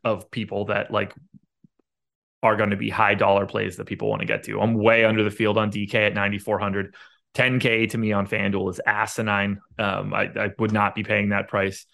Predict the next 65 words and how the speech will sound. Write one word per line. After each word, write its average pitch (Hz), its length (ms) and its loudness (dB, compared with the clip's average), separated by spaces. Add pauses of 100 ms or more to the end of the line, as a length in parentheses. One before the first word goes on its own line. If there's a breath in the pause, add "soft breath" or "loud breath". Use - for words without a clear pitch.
(200 soft breath)
I 113 100 0
have 113 200 0
him, 101 300 0
like, 95 240 -6 (260)
twelve 113 400 4
<laughs> - 20 -18
points 117 340 -2
away 135 200 4
from 123 200 0
Joel 117 400 2
Embiid. 117 280 -2
It's 110 120 -8
not 120 140 0
even 107 180 -4
close. 117 440 -4 (580 loud breath)
Uh, - 240 0
there, 147 340 0 (160)
he's 196 160 4
gonna 285 160 6
go 277 100 6
crazy 139 480 2
a - 60 -2
bunch 175 220 4
of 175 80 -2
times. 143 260 2
He's 110 60 -10
gonna 143 120 0
make 147 200 0
ten 139 220 0
threes, 127 360 -4
and 113 80 -8
he's 110 100 -8
gonna 117 140 -2
blow 110 200 2
his 127 100 2
price 120 260 2
out 120 80 2
of 113 80 -2
the 113 60 0
water, 110 280 2
and 107 100 -4
you're 104 100 -6
gonna 110 160 -4
need 107 160 -4
him, 104 100 -2
and 107 100 -2
I'm 110 120 -2
never 110 200 2
gonna 110 140 0
win 107 180 -6
on 107 80 -10
those 101 220 -10
slates. 107 340 -8
I'm 110 140 -4
just 104 160 -8
gonna 113 180 0
always 110 360 2
have 107 160 0
a 101 80 -4
very 104 280 -2
minimal 104 360 -2
amount 101 240 -4
of 98 100 -8
Steph - 240 -6
Curry 107 320 -2